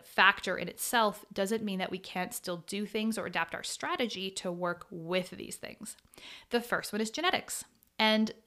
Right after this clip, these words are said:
some people just have certain variations of genetic markers that cause them to respond differently or get different results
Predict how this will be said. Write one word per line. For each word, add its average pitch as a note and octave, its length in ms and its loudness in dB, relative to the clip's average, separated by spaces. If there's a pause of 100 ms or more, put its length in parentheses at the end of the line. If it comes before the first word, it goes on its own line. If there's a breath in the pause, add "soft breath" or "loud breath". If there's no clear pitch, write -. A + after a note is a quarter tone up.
(100)
some C#4 260 2
people E4 280 0
just B3 220 2
have A3 160 2
certain - 400 2
variations A3+ 640 2
of F#3+ 120 0
genetic F3+ 360 0
markers A3+ 540 -2 (400 loud breath)
that - 240 4
cause C4+ 400 6
them A#3+ 260 4
to A3 140 -4
respond F3+ 680 0 (100)
differently C#4 580 -2 (600 loud breath)
or E4 240 8
get G#3+ 220 4
different A3+ 320 0
results F#3 840 0